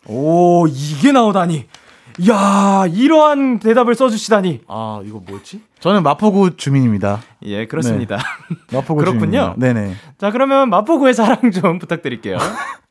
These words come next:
Speaker 2: 마포구는요, 케이비에스까지 걸어서 조깅으로 한 십오 분이면 도착할 수 있고요.
Speaker 1: 네.
Speaker 2: 많은 뮤지션들이 살고 있어서 언제든지 외롭지 않게 음악을 같이 만들 수 있는 장점이
Speaker 1: 아,
Speaker 2: 있습니다.
Speaker 1: 맞긴 하네요.
Speaker 2: 네.
Speaker 1: 그러네요.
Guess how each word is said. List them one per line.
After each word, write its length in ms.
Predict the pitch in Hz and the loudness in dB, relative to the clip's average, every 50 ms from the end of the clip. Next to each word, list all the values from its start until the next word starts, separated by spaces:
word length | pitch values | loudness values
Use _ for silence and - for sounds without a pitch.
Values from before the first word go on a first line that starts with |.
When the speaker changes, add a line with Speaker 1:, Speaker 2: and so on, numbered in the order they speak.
| _ - - - - - - - _ _ | _ -20 -20 -20 -20 -20 -20 -20 _ _
Speaker 2:
마포구는요, 880 | - 143 170 165 - 233 240 214 240 226 226 226 220 240 240 226 165 120 | -2 -2 -2 0 0 -2 0 2 4 4 4 4 4 4 4 4 2 0
케이비에스까지 720 | - - 226 247 247 208 233 226 220 - - 196 180 170 170 | -2 -2 -2 -2 0 0 0 -2 -2 0 -2 -2 -2 -2 -4
걸어서 500 | 165 - 143 147 160 160 147 160 156 151 | -2 -2 0 0 0 0 2 0 0 0
조깅으로 540 | - - 147 151 160 180 175 165 165 156 156 | 0 -2 -4 -2 0 0 2 2 2 2 0
한 100 | 156 156 | 0 -2
십오 240 | 151 - 202 214 226 | -4 -4 -4 -4 -4
분이면 340 | 190 202 190 180 170 160 151 | -2 -2 -4 -4 -4 -6 -8
도착할 340 | - 113 - 127 - 131 | -8 -8 -8 -6 -6 -6
수 100 | 120 - 101 | -6 -6 -8
있고요. 300 | 98 - 113 107 135 165 - | -8 -6 -6 -6 -6 -6 -8
Speaker 1:
네. 400 | - 143 135 131 117 117 170 214 226 _ _ | -8 -6 -4 -4 -4 -4 -6 -10 -14 _ _
Speaker 2:
많은 340 | - 110 135 170 196 196 180 | -2 0 0 2 2 0 0
뮤지션들이 540 | 160 165 170 160 185 180 175 156 165 156 | 0 -2 -2 0 0 0 0 0 -2 -2
살고 280 | 147 - 190 196 185 180 | -2 -2 -2 0 0 -2
있어서 340 | 139 131 - 131 127 135 104 | -2 -2 -4 -6 -4 -2 -2
언제든지 540 | 107 127 147 170 185 170 165 170 160 151 143 | -2 0 0 0 0 0 0 -4 -2 -2 -2
외롭지 360 | 113 127 147 151 - - 131 | 0 0 -2 -4 -4 -6 -6
않게 180 | 117 113 - 120 | -6 -4 -4 -4
음악을 280 | 113 117 123 120 120 107 | -4 -2 -2 -2 -4 -4
같이 240 | 110 107 - - 113 | -6 -10 -10 -6 -4
만들 200 | 101 113 120 127 | -4 -2 -4 -4
수 120 | 120 - | -6 -4
있는 160 | 123 113 107 98 | -4 -4 -4 -4
장점이 360 | - 110 110 - 120 110 95 | -6 -8 -8 -6 -6 -6 -6
Speaker 1:
아, 20 | 110 | -6
Speaker 2:
있습니다. 280 | 120 131 135 139 143 | -6 -6 -6 -4 -4
Speaker 1:
맞긴 320 | 127 117 120 - - 139 135 | -6 -8 -8 -8 -6 -4 -4
하네요. 340 | 139 147 147 139 120 110 107 | -4 -4 -2 -2 -2 -2 0
Speaker 2:
네. 100 | 123 127 | 0 2
Speaker 1:
그러네요. 560 | 127 - 151 131 113 98 92 92 104 127 165 | 2 2 0 0 -2 -4 -4 -6 -6 -8 -10